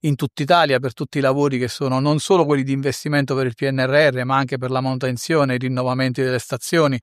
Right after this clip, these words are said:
Tutto questo muove un'economia che deve essere vista dal punto di vista anche qua della sostenibilità e quindi della circolarità.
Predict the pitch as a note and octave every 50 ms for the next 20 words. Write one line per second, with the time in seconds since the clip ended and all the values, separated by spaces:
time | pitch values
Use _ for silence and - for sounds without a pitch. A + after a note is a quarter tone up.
0 | _ _ - A3+ F#3+ - _ - G#3 E3 F3+ F3+ E3 - - - D#3 C#3 C#3 D3
1 | E3+ G3+ A3 F#3 D3+ C#3 C3 C3+ C3 B2 A#2+ - - - D3 D3+ D3+ D3+ D3 C#3+
2 | E3 F3+ G3 G3 F#3 F3+ F3+ F3+ F3 F3 F3 D3+ - D#3+ D3+ D3 D3+ D3 D#3+ E3+
3 | - - - E3+ D#3+ D3+ D#3+ C#3+ - - D#3 D3+ D3+ C3+ - - D3+ C#3+ D#3+ D3
4 | C#3 - - D#3 B2+ - C3 - - D#3+ C#3 C#3 C3+ B2+ C3 C#3 - - - C#3+
5 | C#3 C#3 C3+ C3+ C3+ D#3+ C#3 A#2 - D#3 C#3 C3 B2+ B2+ B2 B2 - - A#2+ -
6 | - B2 A#2+ A#2 A#2 G#2+ - G#2+ G#2